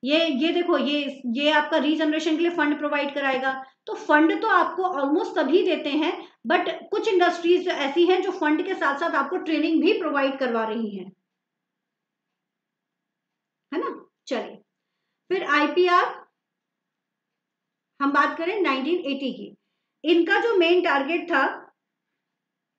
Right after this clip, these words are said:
इनका जो main target था कि भाई ना, उन्नीस सौ अस्सी में इन्होंने इसको launch कर दिया, आईपीआर आ गया आपका।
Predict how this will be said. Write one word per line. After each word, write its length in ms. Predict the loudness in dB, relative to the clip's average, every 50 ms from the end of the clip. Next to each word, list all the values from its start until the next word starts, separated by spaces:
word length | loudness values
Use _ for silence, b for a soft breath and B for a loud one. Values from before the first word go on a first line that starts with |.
| -20 -20 _ _ _
इनका 260 | -2 -2 0 0 0
जो 120 | 2 2 2
main 220 | 2 4 2 4
target 360 | 4 2 2 2 0 -2 -2
था 360 | -2 -4 -4 -4 -4 -6 -10 -10
कि 80 | -6 -2
भाई 360 | 0 0 2 2 0 -2 -2
ना, 320 | -2 -2 -2 -2 -2 -4 -2
उन्नीस 260 | -2 -2 0 0 0
सौ 80 | 0 0
अस्सी 420 | 0 2 0 -2 -2 -4 -4 -4
में 200 | -2 -2 -2 -2
इन्होंने 320 | -2 0 0 0 0 0 -2
इसको 220 | -4 -4 -4 -4
launch 300 | -2 -2 -2 -2 -4 -4
कर 140 | -4 -6 -6
दिया, 200 | -4 -4 -2 -2
आईपीआर 340 | -2 -2 -2 -2 -2 -2 0
आ 180 | 0 -2 -2
गया 100 | 0 0
आपका। 440 | 0 0 -2 -4 -8 -8 -8 -10 -14